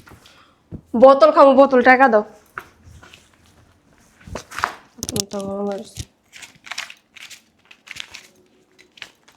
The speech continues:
ধরো। কি দেখছো? মাত্র শুরু হয়েছি, আরো নষ্ট।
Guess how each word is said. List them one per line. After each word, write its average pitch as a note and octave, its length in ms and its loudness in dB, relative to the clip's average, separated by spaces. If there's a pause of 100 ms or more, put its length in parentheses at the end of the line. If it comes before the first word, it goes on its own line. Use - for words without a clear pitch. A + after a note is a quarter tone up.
(1040)
ধরো। G#3+ 160 -4 (3000)
কি C4 100 -8
দেখছো? A#3 300 -4
মাত্র G#3+ 340 -2
শুরু A3+ 200 -4
হয়েছি, G3 380 -10
আরো G3+ 280 -6
নষ্ট। F#3+ 340 -12